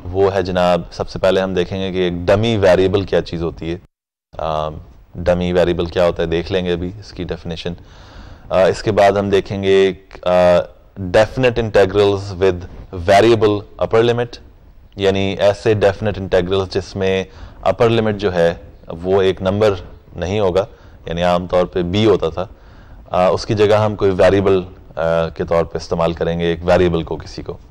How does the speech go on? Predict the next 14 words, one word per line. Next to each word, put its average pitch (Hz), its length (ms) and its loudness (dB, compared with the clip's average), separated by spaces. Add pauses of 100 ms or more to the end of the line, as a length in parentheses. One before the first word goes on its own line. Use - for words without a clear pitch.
(120)
ये 110 100 2
अभी 98 140 2
देख 87 220 -2
लेंगे 82 200 -6
थोड़ी 80 200 -8
देर 80 160 -4
में 82 140 -8
इसकी - 200 -14
डिटेल्स 85 380 -6
भी। 92 160 -10 (800)
इसके 120 200 -2
बाद 107 240 4
जनाब, 98 360 2
of - 100 -14